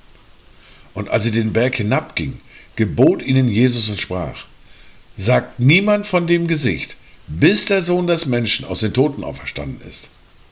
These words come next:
Und seine Jünger fragten ihn und sprachen: "Warum sagen denn die Schriftgelehrten, dass zuvor Elia kommen müsse?" Jesus aber antwortete und sprach zu ihnen:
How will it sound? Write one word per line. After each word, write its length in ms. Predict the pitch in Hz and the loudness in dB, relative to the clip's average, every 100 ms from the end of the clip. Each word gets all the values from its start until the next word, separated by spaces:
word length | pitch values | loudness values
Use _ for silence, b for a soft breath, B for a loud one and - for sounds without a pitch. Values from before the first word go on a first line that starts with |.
| - - - - - B B B B B - | -20 -20 -20 -20 -20 B B B B B -12
Und 140 | 82 | -4
seine 180 | 98 104 | 0 0
Jünger 340 | 90 117 110 | 2 2 2
fragten 500 | - 101 113 - 101 | 0 0 0 -2 -10
ihn 200 | 104 113 | -4 -4
und 80 | 104 | -4
sprachen: 440 | - 95 98 101 92 B B B B - | -4 -2 -2 -4 -10 B B B B -6
"Warum 380 | 92 - 120 104 | -2 0 0 0
sagen 360 | 90 104 117 | 2 2 2
denn 140 | 107 107 | 0 0
die 120 | 90 | 0
Schriftgelehrten, 1000 | - 120 - - 104 110 113 - 117 - B B | 2 0 -2 0 2 2 0 -2 -6 -6 B B
dass 220 | - 104 - | -4 -2 0
zuvor 420 | 110 - 113 - | -2 0 0 0
Elia 460 | 98 98 190 254 | -4 2 4 4
kommen 500 | 151 - 98 92 78 | 2 -2 -2 -2 -2
müsse?" 380 | 85 90 - - - - - - - - - - - - - - B B B B B B B B - | -2 0 0 -4 -16 -20 -20 -20 -20 -20 -20 -20 -20 -20 -20 -20 B B B B B B B B -18
Jesus 380 | - 98 101 92 | -8 -4 -2 0
aber 280 | 101 90 98 | 0 -2 -2
antwortete 480 | 104 101 87 87 101 | -2 0 -2 -2 -4
und 200 | 98 - | -4 -6
sprach 300 | 92 95 92 | -2 -2 -2
zu 120 | 80 | -4
ihnen: 300 | 92 92 | -2 -6